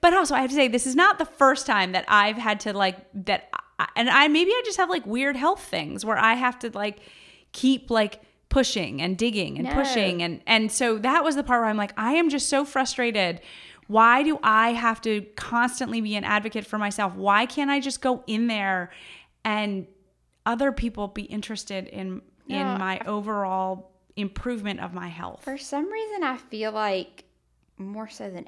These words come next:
Speaker 2: ever, you have to advocate for your own health, even with, like, some of the best doctors.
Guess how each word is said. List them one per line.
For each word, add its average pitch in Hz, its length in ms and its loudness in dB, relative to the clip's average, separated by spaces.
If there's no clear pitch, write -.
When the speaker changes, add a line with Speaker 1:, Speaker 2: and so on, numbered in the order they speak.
Speaker 2:
ever, 190 240 -14
you 156 160 -12
have 185 240 -18
to - 220 -20
advocate 175 560 -18
for 196 80 -12
your 180 180 -12
own 151 180 -14
health, - 560 -16
even 320 240 -8
with, 311 300 -8
like, 254 180 -6
some - 160 -10
of 247 60 -6
the 247 60 -4
best 233 280 -6
doctors. - 760 -8